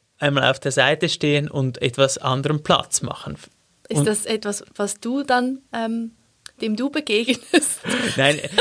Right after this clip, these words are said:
Speaker 1: ich habe jetzt das versucht, so weit wie möglich zu machen, aber bei mir wäre es so alle möglichen Formen von, ähm,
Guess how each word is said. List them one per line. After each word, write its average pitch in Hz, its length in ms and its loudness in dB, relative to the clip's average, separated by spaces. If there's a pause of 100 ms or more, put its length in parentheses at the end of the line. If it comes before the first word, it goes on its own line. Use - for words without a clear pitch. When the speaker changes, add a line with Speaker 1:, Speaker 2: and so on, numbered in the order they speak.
(100)
Speaker 1:
ich - 80 0
habe 156 160 6
jetzt 160 120 2
das 151 220 0
versucht, 165 400 0
so 151 200 2
weit 151 320 2
wie 156 80 2
möglich 170 440 0
zu 185 140 -4
machen, 151 340 0
aber 147 220 4 (220)
bei 143 120 6
mir 160 180 4
wäre 156 180 6
es 151 100 0
so - 120 2
alle 160 260 4
möglichen 156 500 0
Formen 151 460 4
von, 139 400 0
ähm, 127 420 2